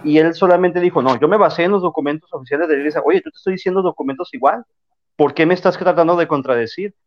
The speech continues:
Mira, History of the Church me dice que él mintió en el capítulo, en el tomo seis, capítulo diecinueve, dice que no tenía, que decía, "No tengo más esposas, solamente veo una.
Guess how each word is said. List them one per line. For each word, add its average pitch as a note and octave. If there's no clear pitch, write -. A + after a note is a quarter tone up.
Mira, D#3
History E3+
of F#3
the E3
Church F3+
me E3
dice E3
que D#3
él D3
mintió D#3+
en C#3
el C3
capítulo, C#3
en C3+
el C3
tomo D#3
seis, D#3
capítulo D3+
diecinueve, C#3+
dice C#3
que C3
no B2+
tenía, C#3
que B2
decía, C3
"No C3
tengo G3
más D#3+
esposas, D#3+
solamente C#3+
veo C3+
una. C#3+